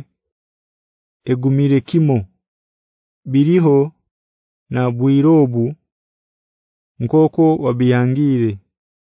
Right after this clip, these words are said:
Kuba ebintu byona biba bairu bawe. Kanta kushemereirwe mateka gawe,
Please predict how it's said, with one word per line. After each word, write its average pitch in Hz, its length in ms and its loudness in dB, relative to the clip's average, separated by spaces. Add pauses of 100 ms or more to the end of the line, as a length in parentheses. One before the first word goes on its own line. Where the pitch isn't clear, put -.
(640)
Kuba 135 200 -2 (100)
ebintu 135 340 -4
byona 156 380 0
biba 127 460 -2 (140)
bairu 131 320 2
bawe. 113 420 0 (1700)
Kanta 180 380 -2
kushemereirwe 143 960 -2 (160)
mateka 131 440 -2
gawe, 113 520 -2